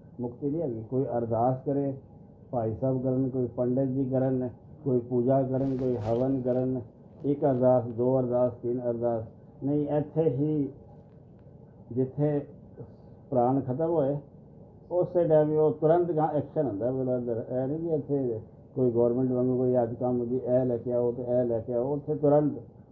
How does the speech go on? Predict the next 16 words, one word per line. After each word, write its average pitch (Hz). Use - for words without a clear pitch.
ਐਕਸ਼ਨ 139
ਹੁੰਦਾ 113
ਹੈ। 165
ਉਹ 151
ਜੁਨਕ 127
ਜਾਓ 120
ਜੀ, 110
ਕਿੱਥੇ 143
ਇਹਨੇ 139
ਸੰਸਕਾਰ 131
ਕੀਤੇ 123
ਨਹੀਂ, 127
ਜਾਓ 107
ਜੀ, 92
ਇਹ 131
ਜੁਨਕ 123